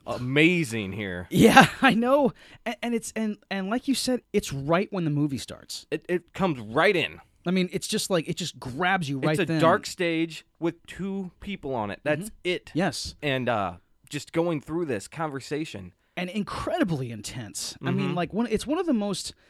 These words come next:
Speaker 2: he, he specializes in this, David Cronenberg, like, really arresting opening scenes.
Speaker 1: Mm-hmm.
Speaker 2: You know, and, and this one is right up there. I mean, Oliver Reed is, is, is just sitting,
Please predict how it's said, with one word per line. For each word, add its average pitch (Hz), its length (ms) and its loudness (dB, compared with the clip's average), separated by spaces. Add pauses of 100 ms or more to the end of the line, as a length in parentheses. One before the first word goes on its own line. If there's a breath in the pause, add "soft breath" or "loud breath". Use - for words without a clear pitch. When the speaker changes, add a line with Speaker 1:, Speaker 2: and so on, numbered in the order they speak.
(120)
Speaker 2:
he, 208 80 -8
he 269 180 0
specializes 139 840 -2
in 131 180 -4
this, 117 360 -6
David 139 280 -2
Cronenberg, 123 680 -4
like, 123 200 -6 (240 soft breath)
really 196 580 0
arresting 151 680 0
opening 127 400 -6
scenes. 90 500 -10
Speaker 1:
Mm-hmm. 131 360 -4 (160)
Speaker 2:
You 147 100 -2
know, 151 180 2
and, 156 240 -2
and 147 220 0
this 214 260 4
one 240 160 0
is 135 140 0
right 143 300 0
up 196 240 -6
there. 110 160 -6
I - 20 -6
mean, 135 160 -4
Oliver 220 380 -2
Reed 190 240 -4
is, 127 200 -2
is, 143 340 -6
is 143 220 -6
just - 420 -2
sitting, 180 340 -4